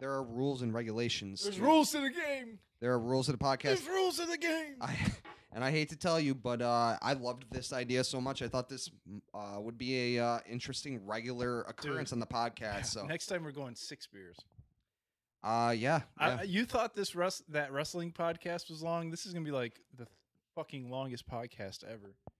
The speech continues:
Speaker 2: 'cause I don't drink that fast.
Speaker 1: You're gonna have no choice. And, uh,
Speaker 2: And we're gonna have the most breaks in the history of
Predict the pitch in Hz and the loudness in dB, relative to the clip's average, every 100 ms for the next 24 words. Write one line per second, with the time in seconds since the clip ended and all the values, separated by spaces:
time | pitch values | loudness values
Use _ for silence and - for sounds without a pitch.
0 | _ 120 156 131 143 123 117 123 - - | _ -14 -6 -4 -4 -6 -8 -10 -10 -14
1 | - 87 _ _ - _ _ _ _ - | -14 -18 _ _ -16 _ _ _ _ -10
2 | 95 104 101 104 104 107 104 98 107 98 | -2 0 2 2 2 0 -2 -2 -2 -2
3 | - - 127 135 147 160 202 170 170 175 | -2 -2 2 6 8 8 4 2 2 2
4 | 175 170 160 139 147 156 - - 143 143 | 2 2 0 0 0 0 -4 -4 -2 -2
5 | - - 143 127 117 127 127 120 120 113 | -6 -8 -8 -8 -8 -10 -10 -10 -10 -14